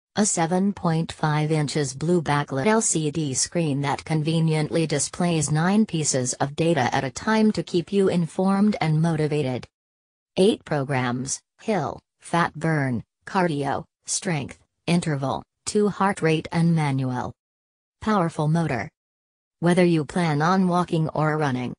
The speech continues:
the X T two hundred eighty-five's three point zero horsepower motor provides a speed range of zero point five to twelve miles per hour, which will give you plenty of options to tailor your workout.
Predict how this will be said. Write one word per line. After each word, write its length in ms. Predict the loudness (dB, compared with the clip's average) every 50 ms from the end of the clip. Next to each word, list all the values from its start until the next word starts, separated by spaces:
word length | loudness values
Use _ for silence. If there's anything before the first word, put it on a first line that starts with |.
| _ _ -6
the 180 | -2 -2 0 0 0
X 240 | -4 -4 -4 -6
T 240 | -6 -2 -2 -2 -2
two 220 | -2 -2 0 0 2
hundred 440 | 2 2 2 2 2 0 0 -2 -2 0
eighty-five's 800 | 0 2 2 2 0 0 0 0 2 2 0 0 0 -2 -4
three 320 | -4 -4 -2 0 0 0 0
point 380 | 0 2 2 2 2 0 0
zero 420 | 0 0 2 2 2 2 2 2 0
horsepower 840 | 0 2 2 2 2 2 0 -2 -4 -4 -2 -2 0 0 2 2
motor 300 | 2 2 0 0 0 -2
provides 560 | -2 0 0 0 0 0 0 2 0 0 0 0
a 60 | 0
speed 400 | 0 0 0 0 0 0 0 0
range 360 | 0 0 0 0 0 0 -2
of 160 | -2 -4 -4
zero 460 | -2 0 0 0 2 2 2 0 0
point 340 | -2 -2 -2 0 0 0 -2
five 400 | -4 -2 0 0 2 0 -2 -4 -4
to 100 | -6 -8
twelve 380 | -6 -2 -2 0 0 0 0 0
miles 440 | 0 0 0 0 0 0 -2 -2
per 160 | -2 0 0 0
hour, 380 | 2 2 2 2 2 2 2
which 260 | 0 0 -2 -2 0
will 160 | -2 0 0 0
give 280 | 0 0 0 2 2
you 240 | 2 2 2 2 2
plenty 400 | 0 -2 -2 0 0 0 2 0
of 120 | 0 0 0 0
options 560 | 0 0 0 -2 -4 -4 -2 -2 -2 -4 -4
to 100 | -6 -6
tailor 480 | -6 -4 -2 0 0 2 2 2 2
your 240 | 2 2 2 2 2
workout. 600 | 2 2 0 -2 -2 -2 -2 -2 -2 -2 -4 -8